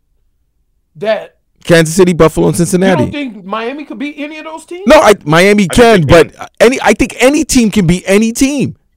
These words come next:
Speaker 3: Hold on.
Speaker 1: I'm
Speaker 3: Sh-,
Speaker 1: talking
Speaker 3: sh-,
Speaker 1: about,
Speaker 3: hold on.
Speaker 1: like
Speaker 3: Schmeeth and Schmolnick is right. We are almost due for a break. So can I get some weather from Leroy, brought to you by Demesman and Dover Law Firm, your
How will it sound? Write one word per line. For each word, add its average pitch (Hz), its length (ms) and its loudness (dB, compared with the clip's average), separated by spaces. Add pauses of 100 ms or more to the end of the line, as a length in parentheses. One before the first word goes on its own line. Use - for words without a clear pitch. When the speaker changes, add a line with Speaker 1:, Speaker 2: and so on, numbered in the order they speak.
(880)
Speaker 3:
Hold 170 300 2
on. 165 140 2
Speaker 1:
I'm 285 100 -2
Speaker 3:
Sh-, - 60 -10
Speaker 1:
talking 277 240 0
Speaker 3:
sh-, - 20 -4
Speaker 1:
about, 247 200 2
Speaker 3:
hold 226 120 2
on. 220 100 -2
Speaker 1:
like 240 220 -2
Speaker 3:
Schmeeth 247 520 -6
and 247 120 -6
Schmolnick 196 560 -4
is 147 160 -10
right. 156 260 -2
We 139 180 -8
are 170 220 -2
almost 160 460 -6
due 156 180 -6
for 143 200 -12
a 123 40 -10
break. 139 460 -6 (160)
So - 240 -8
can 147 180 -6
I 151 100 -6
get 180 260 -4
some 156 240 -14
weather 151 400 -4
from 139 240 -14
Leroy, 135 500 -6
brought 127 300 -6
to 143 80 -18
you 131 40 -16
by 123 200 -6
Demesman 127 520 -10
and 120 120 -12
Dover 120 320 -6
Law 110 200 -6
Firm, 110 360 -14 (220)
your 117 120 -8